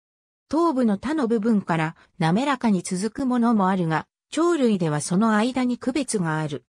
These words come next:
唇のような柔軟性がないが、硬いためにつくなどする際には、効果が大きい。一般には、鳥のそれを指す。食物を食べるための器官としては、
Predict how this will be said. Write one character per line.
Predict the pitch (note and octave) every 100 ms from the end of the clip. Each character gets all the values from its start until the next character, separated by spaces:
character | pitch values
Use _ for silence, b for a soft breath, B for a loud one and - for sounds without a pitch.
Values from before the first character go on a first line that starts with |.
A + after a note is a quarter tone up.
| _ _ _ _ _
唇 | - C4+ D#4+ D#4 D4+
の | D4+
よ | D4 C#4+
う |
な | G3+ D#3+
柔 | E3 A#3
軟 | C4 C4
性 | C4 B3+ A#3+
が | A#3
な | A#3
い | A3+
が、 | F3+ D#3+ - _ _
硬 | F#3 - D4
い | D4
た | - C#4+
め | D4
に | B3
つ | - -
く | B3+
な | A#3+ G3+
ど | F3
す | -
る | F3+ F#3
際 | A#3+ A#3
に | F3 D#3
は、 | D3+ _ _ _
効 | B3+ D#4
果 | - A3
が | D#3+ C#3+
大 | D3 F3
き | - -
い。 | D3 - _ _ _ _ _ -
一 | F#3+ _ -
般 | D#4+
に | D#4 D4
は、 | F#3+ F3 _ _
鳥 | - A3 C4+
の | C4+
そ | B3+
れ | B3+ C4
を |
指 | B3+ - F#3
す。 | - - _ _ _ _ _ _ _ _
食 | - G#3 E4
物 | F4 D4+ - A3
を |
食 | G3 F3+
べ | A3+
る | B3+ G3+
た | A3
め | A3
の | G#3+ F#3+
器 | -
官 | C4 G#3+
と | - F#3
し | -
て | F3+
は、 | D#3+ D3+